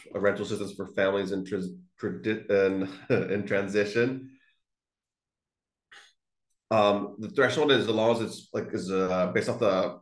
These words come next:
uh, area median income, so which is, um, fifty percent of that or sixty percent with proof of, uh, domestic violence. Um,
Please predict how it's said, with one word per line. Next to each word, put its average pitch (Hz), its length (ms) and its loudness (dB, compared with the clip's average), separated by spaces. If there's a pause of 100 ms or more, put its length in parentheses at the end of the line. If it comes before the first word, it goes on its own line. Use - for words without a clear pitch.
uh, - 80 -4 (760)
area 110 280 4
median 110 260 0
income, 131 680 -2 (340)
so 101 240 -2
which 101 260 0
is, 95 440 0
um, 90 540 0 (140)
fifty 117 180 2
percent 117 240 0
of 104 100 2
that 92 520 4
or 95 360 4
sixty 101 360 -6
percent 92 500 -2
with - 140 -10
proof 90 180 -6
of, 90 160 0 (100)
uh, 85 200 0
domestic 87 380 -6
violence. 80 520 -8 (2250)
Um, 92 460 0